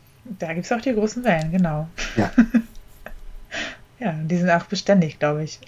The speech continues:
Speaker 1: Also da, <laughs> da muss man nicht immer warten, wie das Wetter ist, sondern die sind, glaub ich, immer da, so wie ich das mitbekommen hab. <laughs> Ja.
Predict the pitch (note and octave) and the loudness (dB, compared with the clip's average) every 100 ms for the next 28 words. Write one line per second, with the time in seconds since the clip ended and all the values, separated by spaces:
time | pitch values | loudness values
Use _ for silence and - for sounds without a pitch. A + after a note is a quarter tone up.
0 | - D#3+ D#3 F3 F#3 - A3 F3+ F#3+ F#3+ | -4 -4 2 2 2 -4 0 2 2 4
1 | F3 F#3 D#3+ D#3 D#3 F3 D#3+ D#3 F3 - | 2 2 0 4 4 4 -2 -2 -4 0
2 | C#3+ E3+ - E3 D#3+ D#3 D#3+ - - - | -2 -2 -6 -6 -4 -6 -8 -10 -20 -18
3 | - - - - - - D3+ D3+ E3+ D3+ | -16 -14 -12 -12 -14 -6 -6 -4 -2 -2
4 | D3 D#3+ D3+ - - - - E3 D#3+ - | -4 -6 -6 -12 -20 -10 -4 -4 -4 -6
5 | D#3 - - - - - E3 - - - | -10 -16 -20 -20 -20 -8 -8 -6 -4 0
6 | D#3 D#3+ F3+ - F3+ - - A3 - - | 0 -2 -6 -4 -2 -2 4 4 4 -12
7 | - - - - - - - - - - | -20 -20 -20 -20 -20 -16 -12 -12 -14 -20
8 | - - - - - - B3 E3 | -20 -20 -20 -20 -20 -6 -2 -2